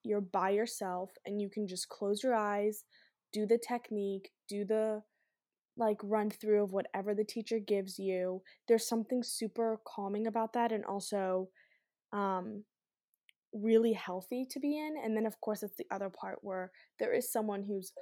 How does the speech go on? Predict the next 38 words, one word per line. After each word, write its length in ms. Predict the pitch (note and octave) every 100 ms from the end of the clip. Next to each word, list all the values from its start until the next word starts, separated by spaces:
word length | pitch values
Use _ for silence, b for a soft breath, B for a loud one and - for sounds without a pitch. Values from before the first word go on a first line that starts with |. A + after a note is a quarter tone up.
| - -
poking 380 | A#3 G#3+ G#3+ G#3
at 140 | G3
your 120 | G#3 G3
body 400 | F#3+ F3+ F3+ D#3+
every 220 | F#3 F#3
five 240 | - F3+
seconds 440 | F#3 F3+ - F3 F#3+
and 120 | F#3+
telling 260 | G3 F#3
you 140 | F#3+ G3
to 100 | G#3+
suck 320 | - B3+ -
that 240 | D#4 D#4 B3
in 240 | G3 F#3 B B -
or 100 | A#3
to 120 | B3+
bend 260 | A#3+ C#4 C#4
a 60 |
little 240 | B3 A3 G#3+
deeper 480 | G3+ G3 - E3 E3+
or 340 | G#3+ G#3+ G#3 b b
to 80 | -
get 140 | B3 B3+
up 120 | C4
in 100 | C#4+
the 120 | C#4
air 200 | D4 D4+
more. 280 | A#3+ G3 G3
So 280 | - B3 A#3+ - _ -
highs 340 | - D4 E4 E4
and 100 | D4+
lows 220 | F#3 F#3+
of 100 | F3
it. 240 | F#3+ A#3+ - b b b _ -
But 380 | A#3 A3 A3 G#3 -
I 140 | A3+
started 420 | G#3+ - A3+ A#3 A3
off 380 | G#3+ G#3+ A3